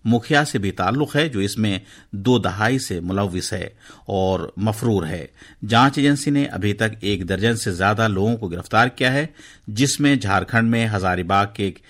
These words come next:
स्कूल के प्रिंसिपल और वाइस प्रिंसिपल शामिल हैं। सीबीआई ने मुख्तलिफ रियासती फोर्सेज, नीट जैसे मुसाबकती इम्तिहानात के सवालनामे लीक होने से मुताल्लिक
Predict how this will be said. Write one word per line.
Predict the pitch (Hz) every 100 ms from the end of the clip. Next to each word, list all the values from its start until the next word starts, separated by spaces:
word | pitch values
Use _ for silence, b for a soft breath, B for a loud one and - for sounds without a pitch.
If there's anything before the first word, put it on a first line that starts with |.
| B -
स्कूल | 110 - 143 139
के | 113
प्रिंसिपल | 104 117 113 120 120
और | 87 95
वाइस | 92 107 117 - B B -
प्रिंसिपल | 123 131 - 120
शामिल | - 104 95 85
हैं। | 95 - - B B B
सीबीआई | - 156 147 151 151
ने | 151 147
मुख्तलिफ | 107 - 101 101 98
रियासती | 98 107 104 110
फोर्सेज, | 101 113 107 123 123 B B B -
नीट | 107 127 147 139
जैसे | 107 107 110
मुसाबकती | 101 95 90 - 92
इम्तिहानात | 95 90 92 95 98 104
के | - 104 101 101 B B
सवालनामे | - 127 117 123 107 117 139
लीक | 131 98 -
होने | 98 104
से | 101
मुताल्लिक | 95 98 98 120